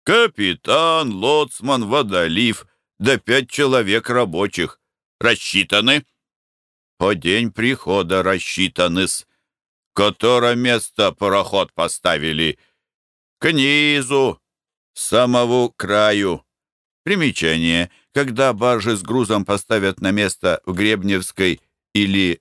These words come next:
в другой какой-либо Макарьевской пристани,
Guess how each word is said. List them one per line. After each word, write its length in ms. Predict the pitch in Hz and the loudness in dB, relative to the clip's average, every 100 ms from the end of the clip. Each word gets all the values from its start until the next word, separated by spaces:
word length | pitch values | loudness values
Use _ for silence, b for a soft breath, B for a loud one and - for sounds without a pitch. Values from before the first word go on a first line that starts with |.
| - | -6
в 100 | 95 | -4
другой 640 | 98 120 110 92 95 95 | 0 0 0 0 0 0
какой-либо 880 | 101 107 98 101 95 98 92 92 85 | 0 -2 -2 -2 0 0 0 2 0
Макарьевской 800 | 80 98 82 80 80 76 - 76 | 0 -2 0 0 0 -4 -4 -6
пристани, 680 | 69 85 80 - 87 90 123 | -4 -4 -4 -2 -2 0 -2